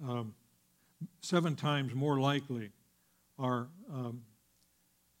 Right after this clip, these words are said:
seven times more likely to become pregnant outside of marriage for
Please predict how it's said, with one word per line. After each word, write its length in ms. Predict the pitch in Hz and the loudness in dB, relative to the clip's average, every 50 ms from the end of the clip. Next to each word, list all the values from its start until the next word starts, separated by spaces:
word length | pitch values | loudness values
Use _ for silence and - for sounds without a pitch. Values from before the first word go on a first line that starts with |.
| _ _ _ _ _ _ _ _ _ _ _ _ _ _ _ _ _ _ _ _ _ _ _ _ _ _ _ _ _ _ _ _ _ _ _ _ _ _ _ _ _ _ | _ _ _ _ _ _ _ _ _ _ _ _ _ _ _ _ _ _ _ _ _ _ _ _ _ _ _ _ _ _ _ _ _ _ _ _ _ _ _ _ _ _
seven 260 | - - 170 147 143 131 | -6 -2 -2 -2 0 -2
times 240 | 139 139 139 131 | -2 -2 -2 -2
more 180 | 127 139 139 135 | -2 -2 0 2
likely 320 | 131 135 139 131 131 123 | 2 2 2 0 -2 -4
to 100 | 117 117 | -4 -6
become 340 | 107 110 - 131 123 117 110 | -6 -6 -6 -4 -4 -4 -6
pregnant 420 | - - 143 151 135 123 123 123 131 | -4 -2 0 0 0 0 -4 -6 -4
outside 420 | 131 127 123 127 - 139 131 127 | -4 -4 -4 -4 -4 -4 -4 -2
of 100 | 120 113 | -4 -4
marriage 340 | 123 127 131 127 117 104 - | -6 -6 -6 -6 -8 -10 -12
for 260 | - - 127 117 107 | -12 -10 -10 -10 -10